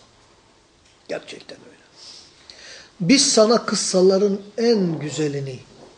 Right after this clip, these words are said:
kıssa anlatımının en güzelini anlatıyoruz. Bir kıssa en güzel şekliyle nasıl anlatılıyorsa ve en güzel kıssa neyse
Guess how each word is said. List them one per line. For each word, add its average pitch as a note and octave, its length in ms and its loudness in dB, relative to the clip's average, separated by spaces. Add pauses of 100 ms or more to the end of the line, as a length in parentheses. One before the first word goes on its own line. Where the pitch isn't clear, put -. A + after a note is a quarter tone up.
(2000)
kıssa D4+ 400 6
anlatımının B3 920 4 (220)
en B3 540 4
güzelini D#3 520 -2
anlatıyoruz. B2+ 920 -14 (1300)
Bir D#4 340 8
kıssa D#4+ 500 4
en E4+ 160 6
güzel D4 320 6
şekliyle C#4+ 640 4
nasıl D4+ 320 2
anlatılıyorsa A3+ 920 0 (840)
ve A3+ 80 8
en E4 340 8
güzel C#4+ 400 6
kıssa C4 440 4
neyse F4+ 560 6